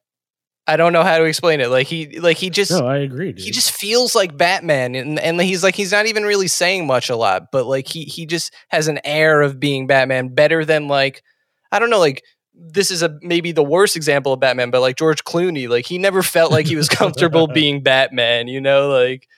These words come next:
Speaker 2: He also just
Speaker 1: not
Speaker 2: never
Speaker 1: everyone that puts on the suit feels like Batman.
Speaker 2: Yeah.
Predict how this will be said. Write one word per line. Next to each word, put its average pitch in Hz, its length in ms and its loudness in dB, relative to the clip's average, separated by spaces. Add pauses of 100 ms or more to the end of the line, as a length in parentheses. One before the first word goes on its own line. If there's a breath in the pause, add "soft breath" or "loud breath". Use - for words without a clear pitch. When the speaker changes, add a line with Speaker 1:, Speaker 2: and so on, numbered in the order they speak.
Speaker 2:
He - 240 -6
also 285 200 0
just 233 60 0
Speaker 1:
not 196 180 2
Speaker 2:
never 190 100 0
Speaker 1:
everyone 190 380 0
that 165 160 2
puts 180 200 0
on 175 140 4
the 165 100 2
suit 175 360 -4
feels 139 460 -4
like 117 200 -4
Batman. 98 360 -4 (260)
Speaker 2:
Yeah. 107 360 -12